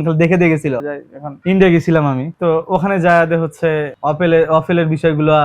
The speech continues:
জানার চেষ্টা করতেছি, শেখার চেষ্টা করতেছি। টাকা দিয়ে জায়গায় একদিন মোহাম্মদপুরে গেলাম, মোহাম্মদপুরে হচ্ছে নুরজান রোডে তিন বন্ধু মিলে যাই, দীর্ঘ সময় থাকি, যে কিচেন থেকে কে বের হয় সেও ঠিকঠাক তথ্য দিতে পারে না।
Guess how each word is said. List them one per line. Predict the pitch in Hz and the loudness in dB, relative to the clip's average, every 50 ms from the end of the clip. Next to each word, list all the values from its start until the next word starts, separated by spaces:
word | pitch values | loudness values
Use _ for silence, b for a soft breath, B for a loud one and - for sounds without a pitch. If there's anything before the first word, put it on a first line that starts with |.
| 143 - - | 0 -2 0
জানার | 165 196 202 202 208 | 0 2 2 0 -2
চেষ্টা | 208 180 - 190 | -2 -2 -2 -2
করতেছি, | 165 175 156 - 165 143 175 | -2 -2 -2 -4 -4 -4 -4
শেখার | 156 - 185 165 180 170 180 | -2 -2 -2 -2 -2 -2 -2
চেষ্টা | 180 160 - 170 | -4 -4 -2 -2
করতেছি। | 151 165 151 - 160 147 - 151 | -2 -4 -4 -6 -10 -10 -10 -4
টাকা | 147 - 185 180 180 170 | 0 2 2 2 2 0
দিয়ে | 165 156 160 156 156 151 147 - | 0 0 0 0 0 0 0 0
জায়গায় | 165 160 156 156 156 151 151 151 - _ _ _ _ - | 0 2 2 2 2 2 0 -4 -8 _ _ _ _ -6
একদিন | 151 156 156 175 | -4 -2 0 0
মোহাম্মদপুরে | 170 175 175 175 180 175 175 175 185 175 175 | 2 2 2 4 4 2 2 0 0 -2 0
গেলাম, | 165 165 165 165 165 165 165 | 2 2 2 2 2 0 -4
মোহাম্মদপুরে | 160 160 156 156 160 165 165 160 - 170 170 | -4 -2 -2 -2 -2 -2 -4 -4 -4 -4 -2
হচ্ছে | 170 165 175 | -2 -2 -2
নুরজান | 170 175 180 165 143 165 165 165 | -2 -2 -2 0 0 -2 0 0
রোডে | 165 165 160 160 160 151 143 _ _ | 0 0 2 2 0 0 -2 _ _
তিন | - 214 208 202 | -4 -4 -2 -2
বন্ধু | 196 196 190 202 | -2 -2 -2 -2
মিলে | 202 202 208 202 185 | 0 2 2 2 2
যাই, | 160 175 175 175 175 170 170 165 | 4 4 4 4 2 0 0 -2
দীর্ঘ | 151 151 185 185 170 190 | -2 0 0 0 0 0
সময় | 175 180 180 175 175 | 0 0 0 0 0
থাকি, | 170 170 160 151 160 | 0 -2 -2 -2 -2
যে | 151 160 165 | -2 -2 -2
কিচেন | 156 - 202 175 214 202 180 | -2 -2 -2 0 0 0 2
থেকে | 202 190 180 | 0 0 0
কে | 170 190 185 | 2 2 2
বের | 170 170 170 165 | 4 4 4 4
হয় | 165 156 151 143 143 - | 6 4 4 2 0 0
সেও | - 190 190 | 0 2 2
ঠিকঠাক | 190 - 185 143 - 170 - | 0 -2 -4 -4 -4 -4 -4
তথ্য | 185 175 175 - 180 | -4 -4 -4 -2 -4
দিতে | 175 170 160 175 | -2 -2 0 0
পারে | 170 165 160 | 0 0 0
না। | 160 156 151 151 | 0 -4 -6 -6